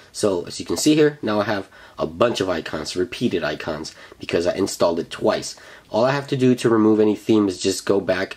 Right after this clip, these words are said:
into settings, general, profiles, and look for the theme that I just installed. Click delete,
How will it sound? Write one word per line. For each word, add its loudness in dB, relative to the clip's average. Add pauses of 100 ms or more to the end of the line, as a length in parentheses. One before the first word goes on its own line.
into 0
settings, -4 (240)
general, -6 (320)
profiles, 0 (420)
and 2
look 2
for 2
the -2
theme 2
that 0
I 0
just -2
installed. -2 (220)
Click -4
delete, -2